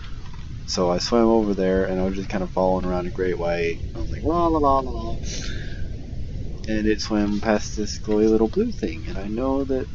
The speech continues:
there's some glowy little blue things that are like jellyfish that I can eat. Like, "Oh, cool!" So I swam closer to it, and then,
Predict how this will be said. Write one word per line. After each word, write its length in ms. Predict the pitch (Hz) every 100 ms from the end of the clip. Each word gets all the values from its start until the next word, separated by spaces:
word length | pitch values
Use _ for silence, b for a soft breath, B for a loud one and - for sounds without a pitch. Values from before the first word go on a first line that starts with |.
| 104
there's 320 | 120 123 120
some 220 | - 123
glowy 280 | 113 117 117
little 180 | 113 107
blue 220 | 110 113
things 540 | - 117 117 113 -
that 140 | - 98
are 100 | 95
like 200 | 90 90
jellyfish 680 | - 110 135 - 160 - -
that 100 | -
I 60 |
can 160 | - - -
eat. 380 | 202 285 - - - - - - - - - - - - - B B B B -
Like, 140 | -
"Oh, 240 | - 247 233
cool!" 440 | - - 240 180 107 -
So 160 | - 120
I 60 |
swam 240 | 117 - 120
closer 280 | - 127 127
to 180 | 117 107
it, 120 | 101 - -
and 180 | 101 98
then, 560 | 101 101 98 95 98